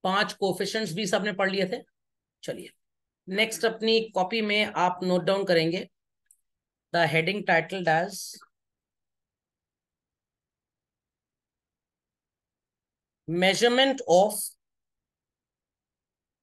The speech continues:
elasticity of demand। I repeat, children, measurement of elasticity of demand।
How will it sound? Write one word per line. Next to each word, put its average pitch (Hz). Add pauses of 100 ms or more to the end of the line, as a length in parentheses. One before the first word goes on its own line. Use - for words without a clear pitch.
(1900)
elasticity 180
of 151
demand। 120 (4000)
I 131
repeat, 160
children, 214 (520)
measurement 175 (100)
of 180
elasticity 165
of 196 (460)
demand। -